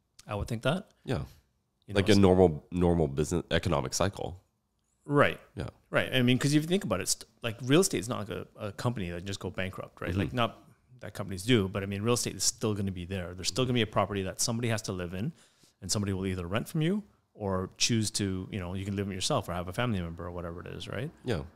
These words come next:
Speaker 2: And, and sometimes when people look at the news, they often just divide sales with rentals, and they don't account for the fact that these are people who actually need to live inside homes, regardless of whether they're paying rent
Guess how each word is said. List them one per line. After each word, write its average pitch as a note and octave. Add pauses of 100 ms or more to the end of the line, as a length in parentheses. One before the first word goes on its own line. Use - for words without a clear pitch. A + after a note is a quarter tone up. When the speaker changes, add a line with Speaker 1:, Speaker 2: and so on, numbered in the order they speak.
(340)
Speaker 2:
And, G#2
and G#2
sometimes A#2
when G2
people F#2+
look E2+
at -
the -
news, D2+
they D2+
often D2
just -
divide C2+ (520)
sales C#2
with D2
rentals, E2
and C#2+
they -
don't D2
account -
for -
the C#2+
fact C2+
that -
these C#2+
are C#2
people C2+
who C2+
actually C2+
need B1+
to -
live B1+
inside B1+
homes, C2
regardless B1+
of -
whether C2
they're -
paying B1
rent C#2+